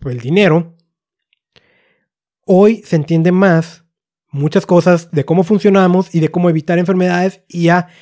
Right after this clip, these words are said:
sido toda una innovación científico-médico. Tenemos que adaptar la investigación y desarrollo a las verdaderas necesidades, colaborar con la industria desde el principio,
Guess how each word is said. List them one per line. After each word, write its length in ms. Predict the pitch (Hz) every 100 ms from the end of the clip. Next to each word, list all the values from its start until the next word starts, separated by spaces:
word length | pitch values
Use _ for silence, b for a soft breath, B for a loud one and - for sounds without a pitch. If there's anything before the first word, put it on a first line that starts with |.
| b
sido 300 | - 185 180
toda 260 | 185 196 185
una 220 | 180 185
innovación 840 | 180 175 160 156 170 170 170 - _
científico-médico. 1500 | - 196 165 165 175 196 190 _ 190 196 202 180 156 123 _ _ _ _ _ _ _ _ b b b b
Tenemos 280 | 175 196 190
que 100 | 208
adaptar 300 | 190 170 190
la 60 | 190
investigación 540 | 185 175 165 151 170
y 40 |
desarrollo 440 | 185 170 156 175 196 -
a 180 | 202 190
las 200 | 180 156
verdaderas 480 | 170 160 165 185
necesidades, 840 | 185 175 175 185 202 208 180 180 - b b b b
colaborar 760 | 247 294 277 226 202 196 202 - _ _
con 200 | - 196
la 60 | 160
industria 580 | 147 220 302 - 180
desde 180 | 175 165
el 80 | 175
principio, 800 | 208 214 233 220 170 175 208 _